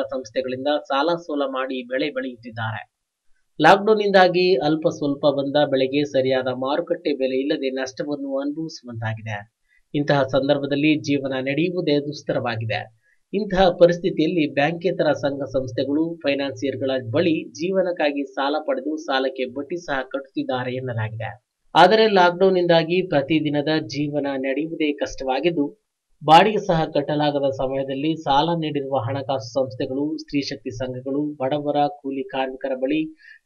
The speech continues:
ಪಡೆದ ಸಾಲವನ್ನು ಪಾವತಿಸುವಂತೆ ಒತ್ತಡ ಹೇರುತ್ತಿದ್ದು, ಕೆಲಸವಿಲ್ಲದೆ ಮನೆಯಲ್ಲಿರುವ ಮಹಿಳೆಯರು, ಬಡವರು, ಕೂಲಿ ಕಾರ್ಮಿಕರು ಇತ್ತ ಕೂಲಿಯೂ ಇಲ್ಲದೆ ಪಡೆದ ಸಾಲದ ಕಂತು ಪಾವತಿಸಲಾಗದೆ ತುಂಬಾ ಕಷ್ಟದ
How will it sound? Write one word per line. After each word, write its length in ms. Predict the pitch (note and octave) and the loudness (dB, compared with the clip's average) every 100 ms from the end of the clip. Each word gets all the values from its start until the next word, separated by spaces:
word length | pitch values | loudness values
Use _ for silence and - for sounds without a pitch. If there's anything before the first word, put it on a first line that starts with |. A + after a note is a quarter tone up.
| - | 6
ಪಡೆದ 280 | E3+ F#3 A3+ | 8 10 6
ಸಾಲವನ್ನು 960 | G3+ F#3+ F3+ F3 F3+ F#3 D3+ - _ _ _ - | 2 4 6 6 4 2 0 -4 _ _ _ 6
ಪಾವತಿಸುವಂತೆ 800 | E3 F3+ G#3 G3+ - E3+ E3+ E3 | 8 10 6 0 0 2 4 4
ಒತ್ತಡ 360 | C#3+ - D3 | 4 4 4
ಹೇರುತ್ತಿದ್ದು, 640 | C#3+ C#3 C#3 - C#3+ F3 E3+ | 4 2 -2 -8 -2 0 2
ಕೆಲಸವಿಲ್ಲದೆ 720 | D#3+ D3+ D#3 E3+ E3 D3+ D3 | 2 2 0 0 0 2 0
ಮನೆಯಲ್ಲಿರುವ 640 | C3+ C3+ D#3 D#3 C#3+ C#3 | 0 0 0 0 0 0
ಮಹಿಳೆಯರು, 580 | C3+ B2+ C3+ C#3 C#3 D3 | -2 -2 -2 -2 -2 -2
ಬಡವರು, 580 | C3 C3 C3 C3+ D3 C#3+ | 0 0 0 -2 -4 -4
ಕೂಲಿ 240 | C#3 C3+ C3+ | -4 -4 -2
ಕಾರ್ಮಿಕರು 540 | C3 C3 C#3 D3 D3+ | -4 -4 -6 -4 -4
ಇತ್ತ 220 | C#3 - C#3 | -6 -4 -4
ಕೂಲಿಯೂ 520 | - F3 G3+ G3 G#3 | 0 2 2 2 0
ಇಲ್ಲದೆ 380 | D#3 D3+ D#3 F3 F3 - - _ - | 0 2 4 4 2 -12 -20 _ 6
ಪಡೆದ 260 | F3 G#3 G#3 | 8 10 6
ಸಾಲದ 520 | F#3 E3+ D#3+ D#3 D3 | 4 6 4 4 0
ಕಂತು 380 | - F3+ G3 F#3+ | 2 2 2 0
ಪಾವತಿಸಲಾಗದೆ 840 | D3 C#3 - - C#3 C3+ D#3 C#3 | 2 2 0 -6 0 2 2 -2
ತುಂಬಾ 340 | C3 C#3 C#3 | -2 -2 -2
ಕಷ್ಟದ 420 | C3+ C#3 A#2+ D#3 | -2 -4 -4 -2